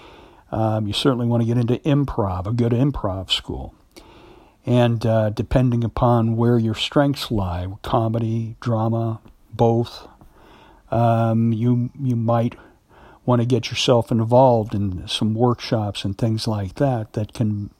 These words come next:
build and hone that craft. Uh, but like I was saying, uh, the stage work and, uh, film work or,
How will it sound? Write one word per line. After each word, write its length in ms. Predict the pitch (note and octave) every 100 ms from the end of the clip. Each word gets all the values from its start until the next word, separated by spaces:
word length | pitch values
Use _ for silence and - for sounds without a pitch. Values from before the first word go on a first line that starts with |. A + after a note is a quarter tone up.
| -
build 400 | C3+ C3 A#2+ A2+ - _ - - -
and 100 | A2+
hone 240 | C3 A#2+
that 220 | A2+ G2+ -
craft. 560 | - B2 F#2 - - - _ - _ _ _ _ _ _ _ _ _ _ - - - - - -
Uh, 280 | B2+ A#2+
but 320 | A#2 B2 - -
like 300 | C3+ C3 B2+
I 40 |
was 160 | A#2 A2+
saying, 500 | D3+ C3+ A#2 A2 G#2+
uh, 240 | C3 A#2
the 140 | A#2 A#2+
stage 480 | - E3 D3+ C3 B2
work 420 | A2+ A#2+ A#2+ - -
and, 640 | - A#2+ A2+ A2+ A2+ G#2+ A#2 -
uh, 400 | - B2 G#2+ A2
film 460 | - - C3 C3 B2+
work 440 | A#2+ A#2 A#2 -
or, 140 | G2